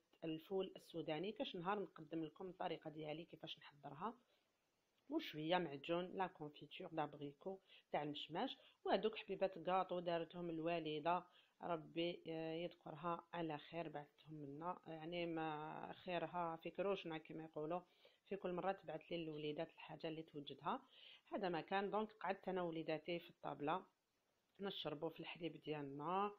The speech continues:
باش نبداو داك النهار. على بالكم، آه، يوميات المراه كيما الجزائريه كيما المغربيه، كيما نظن انه كامل النساء في العالم نفس الشيء. خلوا لي رايكم في التعليقات الا كان نتوما تاني ابوبخي هكذا تفوتوا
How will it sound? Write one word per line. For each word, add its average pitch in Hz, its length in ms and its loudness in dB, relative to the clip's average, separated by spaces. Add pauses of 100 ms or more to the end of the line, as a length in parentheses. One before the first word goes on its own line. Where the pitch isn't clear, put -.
(340)
باش 208 220 2
نبداو 170 500 4
داك 160 280 -4
النهار. 160 1000 -4
على 160 200 -2
بالكم، 165 560 -4 (440)
آه، 170 200 2
يوميات 175 680 2 (140)
المراه 170 760 2
كيما 202 300 0
الجزائريه 170 720 2
كيما 185 260 -4
المغربيه، 160 640 0
كيما 170 400 -2
نظن 170 380 0
انه 160 260 -2
كامل 175 320 -4
النساء 160 400 -6
في - 100 -14
العالم 160 360 -4 (340)
نفس 180 160 -2
الشيء. - 220 -4
خلوا 247 280 0
لي 170 140 6
رايكم 160 300 0
في - 60 -16
التعليقات 156 580 -2
الا 160 160 -2
كان 170 240 -2
نتوما 165 300 -8
تاني 170 400 0 (400)
ابوبخي 170 540 0
هكذا 160 460 0
تفوتوا 175 680 0